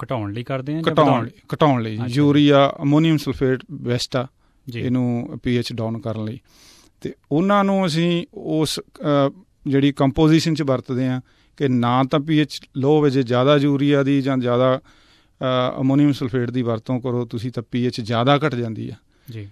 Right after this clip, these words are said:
Speaker 2: ਜ਼ਿਆਦਾ ਘਟਣ ਨਾਲ ਕਈ ਜਿਹੜੇ ਨਿਊਟ੍ਰੀਐਂਟ ਨੇ, ਉਹ ਲੌਕ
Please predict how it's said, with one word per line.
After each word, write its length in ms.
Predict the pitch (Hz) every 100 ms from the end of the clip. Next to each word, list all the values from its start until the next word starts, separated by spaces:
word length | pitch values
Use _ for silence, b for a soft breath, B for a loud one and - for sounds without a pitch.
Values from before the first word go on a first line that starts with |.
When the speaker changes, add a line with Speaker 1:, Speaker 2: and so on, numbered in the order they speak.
| _
Speaker 2:
ਜ਼ਿਆਦਾ 340 | - 131 143 160 160
ਘਟਣ 160 | 151
ਨਾਲ 220 | 151 147
ਕਈ 360 | 143 147 143 156
ਜਿਹੜੇ 200 | 151 151
ਨਿਊਟ੍ਰੀਐਂਟ 500 | 147 143 135 139 131
ਨੇ, 180 | 135 131
ਉਹ 240 | 135 135
ਲੌਕ 220 | 139 117